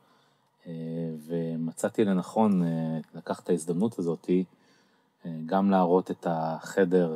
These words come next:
שיובל פה בנה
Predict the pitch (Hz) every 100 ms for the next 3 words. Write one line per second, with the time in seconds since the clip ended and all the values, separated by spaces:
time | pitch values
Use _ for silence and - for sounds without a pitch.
0 | - _ - - 80 78 78 78 - _
1 | _ - 85 85 87 87 90 80 76 78
2 | 101